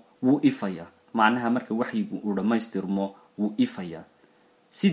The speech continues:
dabiici ah ayuu u dhimanayaa. Natural buu u dhimanayaa, si dabiici ah. Macnaha cidna dili mayso. Een, waxyaalo kale oo, ah, dhul gariir ama waxyaalahaasna kuma dhimanayo. Laakiin si dabiici ah ayuu u dhimanayaa.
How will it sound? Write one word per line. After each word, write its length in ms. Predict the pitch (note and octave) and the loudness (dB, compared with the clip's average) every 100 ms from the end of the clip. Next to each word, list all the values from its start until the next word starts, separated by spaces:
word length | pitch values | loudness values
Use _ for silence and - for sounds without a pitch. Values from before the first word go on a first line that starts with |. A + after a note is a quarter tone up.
| C3 | 4
dabiici 480 | A#2+ C3 C3 G#2+ - | 4 6 4 4 -2
ah 200 | A2+ - - - | -4 -6 -10 -6
ayuu 220 | A2 G#2+ - | -2 0 0
u 60 | C3 | -2
dhimanayaa. 380 | G#2+ G2 F2+ | -2 -2 -4
Natural 600 | F#2+ C3+ E3+ - G#2 F#2+ F2+ | 0 2 0 -2 -2 -2 -4
buu 180 | G2 F2+ | -6 -6
u 20 | |
dhimanayaa, 380 | G2 F2+ E2+ E2+ | -6 -6 -8 -10
si 140 | - | -10
dabiici 500 | G2 F#2+ F#2+ F2 D#2+ | -6 -4 -4 -4 -6
ah. 120 | D#2+ - _ _ - | -10 -12 _ _ -10
Macnaha 300 | G#2 A2+ F#2+ | -4 -4 -2
cidna 200 | F#2+ F#2+ | -4 -4
dili 240 | F2 F#2+ | -6 -6
mayso. 440 | F2+ G2 F#2 - - - - _ - | -2 -2 -2 -4 -4 -8 -20 _ -10
Een, 460 | F#2 F2 E2 D2+ D#2 D2 D2+ | -6 -4 -6 -8 -10 -10 -10
waxyaalo 400 | G2+ G#2 G#2 A#2 | -2 2 4 2
kale 200 | G#2 F2+ - - - | 0 -8 -8 -16 -10
oo, 380 | F#2 F2+ F2 - - - - | -6 -4 -6 -8 -18 -18 -8
ah, 140 | F#2 F#2 | -8 -4
dhul 200 | B2+ A2 | 2 4
gariir 340 | G#2 G#2 G#2+ F#2+ | 4 2 2 0
ama 380 | F#2+ G2 G#2 C2 D#2+ | -4 -2 -2 -4 -10
waxyaalahaasna 580 | G2 G#2 G2+ G#2+ G2+ F#2+ | -10 -4 -2 -2 -4 -6
kuma 180 | G2 G2 | -6 -6
dhimanayo. 340 | F#2+ F#2+ - | -4 -6 -2
Laakiin 200 | A#2 A#2+ | -2 -2
si 120 | C#3+ D#3 | -2 0
dabiici 440 | C#3 C3 C#3+ G2+ | 2 2 2 2
ah 100 | G2 | -2
ayuu 180 | G2+ F#2+ | -2 -6
u 40 | |
dhimanayaa. 400 | F#2 - D2 D2 | -6 -8 -12 -16